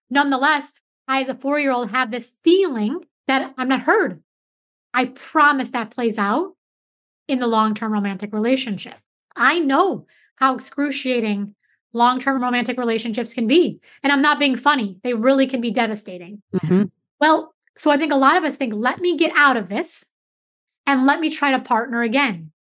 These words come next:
Speaker 1: But there's an interesting, you mentioned statistics at the beginning of our conversation.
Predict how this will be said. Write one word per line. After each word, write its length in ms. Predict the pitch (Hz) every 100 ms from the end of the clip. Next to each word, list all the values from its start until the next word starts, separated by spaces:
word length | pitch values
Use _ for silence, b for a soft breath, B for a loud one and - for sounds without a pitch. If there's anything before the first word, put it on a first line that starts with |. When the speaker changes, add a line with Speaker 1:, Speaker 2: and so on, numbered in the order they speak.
| _ _ _ _ -
Speaker 1:
But 140 | 302
there's 180 | 339 294
an 100 | 277
interesting, 680 | - 339 330 311 - 294 262
you 200 | 262 254
mentioned 420 | 262 254 262 226
statistics 640 | 254 214 262 262 240 240
at 140 | 226
the 80 | 233
beginning 280 | 220 226 226
of 60 | 214
our 100 | 214
conversation. 840 | 233 214 208 233 320 339 185 202